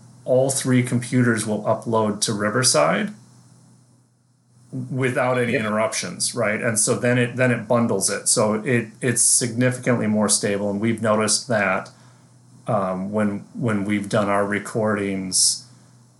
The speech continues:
Speaker 1: um, even, even if we have, so if, if your internet continues to go in and out and, and we can't hear
Speaker 2: Yeah.
Speaker 1: you, when we get the playback, it will have everything you said perfectly.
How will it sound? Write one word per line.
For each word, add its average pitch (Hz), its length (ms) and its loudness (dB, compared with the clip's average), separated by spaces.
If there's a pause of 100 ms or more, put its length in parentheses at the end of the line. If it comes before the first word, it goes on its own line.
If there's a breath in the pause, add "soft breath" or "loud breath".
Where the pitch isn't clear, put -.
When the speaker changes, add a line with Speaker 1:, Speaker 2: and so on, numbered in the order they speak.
(280)
Speaker 1:
um, 98 340 -2
even, 156 400 2
even 185 240 2
if 147 140 0
we 143 240 2
have, 123 540 2
so 131 300 2
if, 139 200 -2 (180)
if 135 200 2
your 143 280 4
internet 139 460 2
continues 120 460 2
to 117 80 -4
go 113 160 2
in 123 180 2
and 104 140 -2
out 113 400 0
and, 107 440 0
and 104 220 -4
we 117 160 2
can't 123 320 0
hear 120 260 0
Speaker 2:
Yeah. 131 80 2
Speaker 1:
you, 170 220 0
when 120 320 0
we 127 120 2
get 127 280 -2
the - 80 -4
playback, 123 720 -4 (760)
it 143 100 2
will 131 180 2
have 120 260 2
everything 127 500 2
you 113 160 0
said 104 540 0 (480)
perfectly. - 560 -4